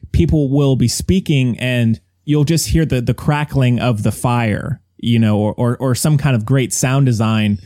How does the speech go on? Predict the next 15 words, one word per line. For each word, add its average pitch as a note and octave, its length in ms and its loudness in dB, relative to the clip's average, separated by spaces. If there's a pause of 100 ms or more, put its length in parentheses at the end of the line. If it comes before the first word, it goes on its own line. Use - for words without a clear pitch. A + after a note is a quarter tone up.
(240)
And B2 200 -2
so C#3+ 100 -2
you're, B2+ 380 -2 (100)
as C3+ 180 0
you C#3 80 0
just B2+ 140 -2
said, E3 180 0
you're, B2 160 -2
you're C#3 160 0
within D3 300 0
that B2+ 180 -2
moment, B2 420 0
and A#2+ 160 0
you're A#2+ 120 0
just, - 280 -4